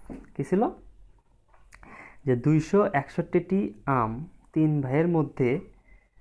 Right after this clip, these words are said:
one third, one fifth, one ninth অনুপাতে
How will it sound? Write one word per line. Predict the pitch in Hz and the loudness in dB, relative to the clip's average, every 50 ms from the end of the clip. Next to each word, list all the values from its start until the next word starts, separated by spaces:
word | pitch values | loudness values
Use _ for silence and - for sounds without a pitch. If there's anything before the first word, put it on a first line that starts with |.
| - - _ - - - - - 135 127 | -20 -20 _ -20 -20 -14 -8 -4 0 2
one | 135 147 151 - | 2 2 0 0
third, | - 139 123 127 156 - - - - - - - - _ - - _ _ _ - - - - - 127 127 | 0 2 2 2 0 -2 -6 -14 -20 -20 -20 -20 -20 _ -20 -20 _ _ _ -20 -20 -14 -6 -2 0 0
one | 127 143 143 - | 2 0 0 0
fifth, | - 135 127 127 - - - - - - - _ _ - - - - - - - 123 127 | 2 4 4 2 0 -4 -16 -20 -20 -20 -20 _ _ -20 -20 -20 -20 -18 -10 -6 -2 -2
one | 127 131 135 135 131 | -2 0 -2 -2 -2
ninth | 123 120 135 175 185 - - - - - - 143 | -2 -2 -2 -4 -4 -6 -12 -20 -20 -12 -6 -2
অনুপাতে | 139 147 143 151 151 - | -2 0 0 0 0 0